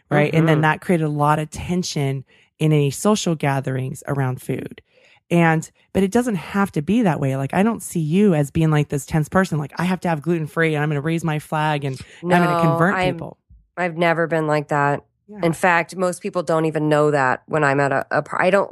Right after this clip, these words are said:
Speaker 2: I don't choose to, I don't choose to bring it up. The only time I brought it up is when I've had somebody's kid with me. Like, if there's a play date situation where, you know, you take all the kids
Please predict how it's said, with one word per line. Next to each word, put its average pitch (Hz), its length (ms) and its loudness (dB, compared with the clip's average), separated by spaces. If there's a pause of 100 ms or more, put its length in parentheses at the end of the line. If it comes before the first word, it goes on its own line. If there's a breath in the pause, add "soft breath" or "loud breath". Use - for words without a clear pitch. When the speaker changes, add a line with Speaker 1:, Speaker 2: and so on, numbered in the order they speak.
(120)
Speaker 2:
I 233 100 0
don't 339 300 -2
choose 285 300 -4
to, 214 100 -2
I 208 100 2
don't 214 160 0
choose 226 220 -6
to 214 100 -6
bring 190 220 -2
it 190 80 0
up. 185 240 -2 (540 loud breath)
The 240 100 -4
only 339 240 2
time 403 140 -4
I 330 80 2
brought 269 240 0
it 262 60 -2
up 262 100 -4
is 233 100 -8
when 240 160 0
I've 240 140 0
had 214 400 -2
somebody's 214 440 -4
kid 214 380 0
with 247 300 0
me. 277 460 0 (440)
Like, 190 160 2
if 190 100 -2
there's 185 160 0
a 180 40 -2
play 208 240 0
date 214 160 2
situation 208 400 -2
where, 190 80 0
you 175 160 -2
know, 156 180 2
you 160 220 -4
take 180 260 -2
all 175 140 2
the 175 80 -2
kids 180 460 0